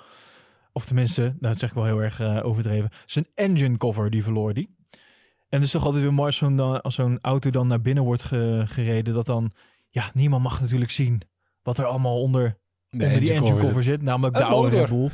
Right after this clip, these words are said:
Speaker 1: Een oude Red Bull.
Speaker 2: Ja.
Speaker 1: Een oude Mercedes misschien. <laughs> Nee. Maar in ieder geval, dus dan zie je altijd gelijk dertig man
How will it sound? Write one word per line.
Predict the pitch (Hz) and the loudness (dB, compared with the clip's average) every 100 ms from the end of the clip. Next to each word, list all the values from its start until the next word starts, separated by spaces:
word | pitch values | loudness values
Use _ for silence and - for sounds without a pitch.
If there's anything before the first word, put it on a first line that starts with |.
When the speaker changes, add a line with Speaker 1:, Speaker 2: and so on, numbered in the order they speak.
| - - - - - - - 185 | -8 -20 -18 -14 -12 -14 -6 -2
Speaker 1:
Een | 196 | 0
oude | 165 226 180 | 2 2 2
Red | 175 | 2
Bull. | 147 240 123 - - - - | 0 0 -2 -6 -20 -20 -14
Speaker 2:
Ja. | 180 160 113 - | -4 -2 -2 -2
Speaker 1:
Een | 180 | 0
oude | 214 214 | 2 2
Mercedes | 165 - 262 180 139 | 2 2 2 2 0
misschien. | 135 123 92 - | 0 0 -2 0
<laughs> | |
Nee. | 147 - - - _ - - - - - - - - - | 0 -2 -12 -20 _ -20 -20 -20 -20 -20 -20 -20 -18 -4
Maar | 151 185 | 0 2
in | 180 | 2
ieder | 185 | 2
geval, | 147 151 | 2 0
dus | 147 - | 0 0
dan | 156 | 0
zie | 147 | 2
je | 180 | 0
altijd | 160 156 | 0 -2
gelijk | 165 156 131 | 0 0 0
dertig | 170 170 117 | -2 0 0
man | 151 151 | 0 0